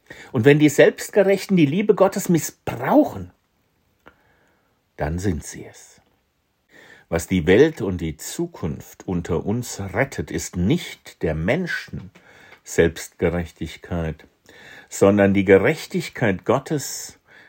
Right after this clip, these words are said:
die sich in Gnade denen offenbart, die nicht zum Büßen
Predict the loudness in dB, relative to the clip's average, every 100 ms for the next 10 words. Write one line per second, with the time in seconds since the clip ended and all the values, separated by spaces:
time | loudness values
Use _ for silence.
0 | _ -4 -2 -2 -4 -6 -4 -2 -2 -2
1 | 0 0 0 -6 _ _ _ _ _ _
2 | -20 _ 0 2 2 0 -2 -10 _ -8
3 | -6 -6 -6 -6 -8 -8 -18 _ -20 -20
4 | _ _ _ -8 -2 -2 -4 -12 -18 -20
5 | _ -8 -8 -8 _ 4 4 2 -8 -12